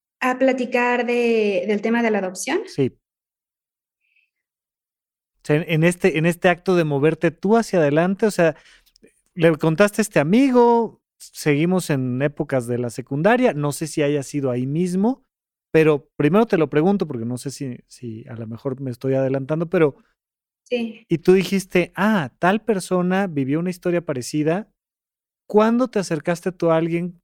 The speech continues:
Speaker 2: con esta intención de preguntarle cómo le había ido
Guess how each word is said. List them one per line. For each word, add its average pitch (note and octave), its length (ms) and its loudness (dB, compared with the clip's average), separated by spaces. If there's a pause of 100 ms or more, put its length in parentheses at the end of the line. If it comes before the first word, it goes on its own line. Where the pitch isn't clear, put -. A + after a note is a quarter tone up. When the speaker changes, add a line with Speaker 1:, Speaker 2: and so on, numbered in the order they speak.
Speaker 2:
con C#3 240 -4
esta D3+ 200 -8
intención D3+ 480 -6
de E3 340 -2 (640)
preguntarle D3 720 -2
cómo E3 240 -2
le D3+ 120 0
había D3 280 -4
ido D3 460 0